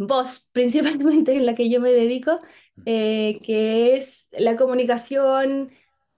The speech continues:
a través del uso de la voz, cómo tú tienes las inflexiones tonales, la prosodia, la melodía del lenguaje, eh, los énfasis de intensidad de la voz, por ejemplo, cuando quieres hacer cambios en tu voz. Eh,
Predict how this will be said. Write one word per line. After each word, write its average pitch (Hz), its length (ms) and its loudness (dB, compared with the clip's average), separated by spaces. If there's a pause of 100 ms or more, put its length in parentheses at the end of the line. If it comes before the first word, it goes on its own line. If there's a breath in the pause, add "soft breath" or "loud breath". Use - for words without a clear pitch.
(140)
a 233 140 -4
través 240 300 0
del 233 160 0
uso 240 220 0
de 226 100 2
la 220 120 2
voz, 247 560 0 (120)
cómo 233 400 -2
tú 226 160 -6
tienes 240 340 -6
las 220 140 -6
inflexiones 226 640 -6
tonales, 233 720 -2
la 220 140 -6
prosodia, 226 580 -4
la 220 100 -2
melodía 208 380 -2
del 208 160 0
lenguaje, 226 840 -4 (380 loud breath)
eh, 208 260 -2
los 214 180 -4
énfasis 240 540 0
de 208 80 2
intensidad 220 880 2
de 247 100 4
la 240 140 4
voz, 233 220 0
por 226 140 -4
ejemplo, 220 380 -10
cuando 214 260 -12
quieres 220 220 -12
hacer 226 260 -16
cambios 214 300 -10
en 214 100 -10
tu 214 160 -8
voz. 220 340 -10 (400 loud breath)
Eh, 190 360 -6